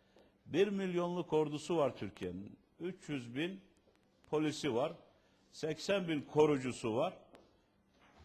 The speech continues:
E şimdi bir buçuk milyon silahlı gücü olan bir hukuk devletinde bir başbakan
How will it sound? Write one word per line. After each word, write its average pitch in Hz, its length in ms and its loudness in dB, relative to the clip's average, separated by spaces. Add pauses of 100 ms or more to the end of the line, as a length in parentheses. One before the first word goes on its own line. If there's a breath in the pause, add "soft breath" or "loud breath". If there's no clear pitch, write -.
(140)
E 120 60 -10
şimdi 180 580 -4
bir 180 180 0
buçuk 165 320 -4
milyon 165 280 -2
silahlı 156 480 0
gücü 131 300 -8
olan 147 380 -4
bir 143 100 -6
hukuk 143 420 -6
devletinde 131 680 -2
bir 117 240 -4
başbakan 120 640 -2